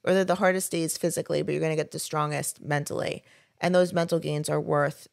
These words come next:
so much more than your physical gains, because those mental gains are what's gonna get you back to the gym tomorrow and the next day,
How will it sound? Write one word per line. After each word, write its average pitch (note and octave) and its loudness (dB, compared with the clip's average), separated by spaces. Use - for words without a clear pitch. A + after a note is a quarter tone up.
so - 0
much E3 -2
more C#3+ 2
than C#3+ -2
your C#3 -2
physical D3 -4
gains, - -8
because E3 0
those D#3 0
mental E3 -2
gains D3+ -4
are E3 2
what's D#3+ 2
gonna E3 0
get D#3+ 2
you D#3 0
back D#3 2
to - -8
the D3 0
gym D3 -2
tomorrow C#3+ -2
and B2+ -4
the C#3 -6
next - -10
day, - -12